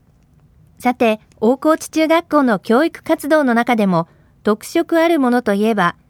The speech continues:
勤労生産活動です。アマゴの飼育、お茶の栽培に全校生徒で取り組んでいます。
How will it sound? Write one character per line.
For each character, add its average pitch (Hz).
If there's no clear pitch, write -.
勤 302
労 339
生 320
産 311
活 277
動 185
で 160
す。 -
ア 185
マ 285
ゴ 359
の 320
飼 285
育、 254
お 190
茶 311
の 349
栽 320
培 302
に 277
全 269
校 381
生 381
徒 285
で 185
取 190
り -
組 240
ん 233
で 214
い 208
ま 190
す。 -